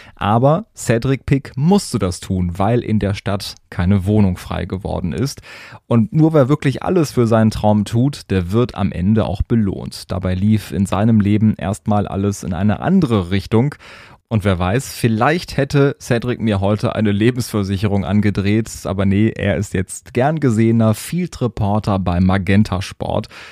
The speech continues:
und er fiebert mehr als emotional mit am Mikro bei den Spielen von Bayer Leverkusen.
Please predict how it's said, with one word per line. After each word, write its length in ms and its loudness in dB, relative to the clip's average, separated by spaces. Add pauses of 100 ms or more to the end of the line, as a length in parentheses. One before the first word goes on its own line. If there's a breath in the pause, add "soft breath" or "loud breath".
(180 loud breath)
und 140 -4
er 60 -2
fiebert 380 0
mehr 380 4
als 200 -6
emotional 720 0
mit 440 0
am 180 0
Mikro 520 -2
bei 200 -4
den 140 -4
Spielen 520 0 (280 soft breath)
von 320 0
Bayer 300 0
Leverkusen. 800 -6